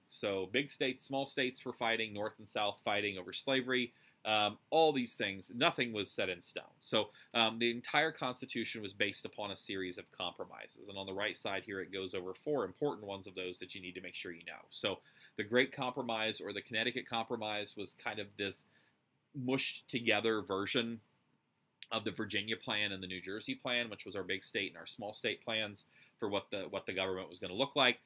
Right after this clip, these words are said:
So under the, the Connecticut Compromise, or the Great Compromise, is what gave us our bicameral legislature, one house based on population, one p-, house based on equality. That came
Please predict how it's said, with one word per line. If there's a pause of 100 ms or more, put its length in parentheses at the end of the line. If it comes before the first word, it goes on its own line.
(200)
So
under
the, (120)
the
Connecticut
Compromise,
or
the
Great
Compromise,
is
what
gave
us
our
bicameral
legislature, (360)
one
house
based
on
population,
one
p-,
house
based
on
equality.
That
came